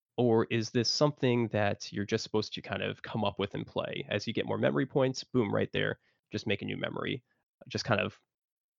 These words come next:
unscripted off the bat, uh, without any kind of, like, you know,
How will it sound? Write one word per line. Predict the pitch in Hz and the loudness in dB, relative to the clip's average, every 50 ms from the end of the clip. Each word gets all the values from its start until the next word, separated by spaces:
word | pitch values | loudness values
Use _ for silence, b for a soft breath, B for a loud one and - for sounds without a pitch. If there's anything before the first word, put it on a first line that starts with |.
| _ _ _ - _ | _ _ _ -2 _
unscripted | 120 120 107 98 - - - 98 - - - - | 2 4 4 2 0 0 0 0 0 -4 -8 -8
off | - - - | -8 -8 -10
the | - | -6
bat, | - - - - - 123 - - b b b b _ _ _ _ _ | -6 -6 -4 -4 -8 -10 -10 -20 b b b b _ _ _ _ _
uh, | 113 101 101 98 | 0 2 2 2
without | 101 107 - 107 101 - - - - _ | 0 2 4 2 2 2 -2 -8 -6 _
any | - 113 101 101 | -2 -2 -2 0
kind | - 120 101 | 0 0 0
of, | - - - | 0 0 0
like, | - - 110 - - - _ _ _ _ - | 0 0 0 0 -2 -14 _ _ _ _ 4
you | 349 330 | 4 8
know, | - 120 107 104 | 8 8 8 6